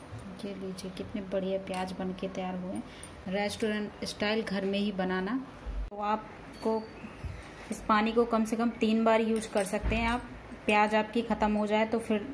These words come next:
से दोबारा से डाल सकते हैं। फ्रिज में रख दीजिए फ्रेंड्स, और ठंडे ठंडे प्याज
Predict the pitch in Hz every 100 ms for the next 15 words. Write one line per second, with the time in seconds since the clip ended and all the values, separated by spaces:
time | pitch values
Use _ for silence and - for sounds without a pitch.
0 | - - - 220 196 196 196 208 214 202
1 | 196 202 208 - 208 233 262 - - -
2 | - - - - - - - - 208 226
3 | 233 240 220 190 214 220 220 233 254 262
4 | - - - - - - 202 214 - 220
5 | 233 240 240 233 233 226 226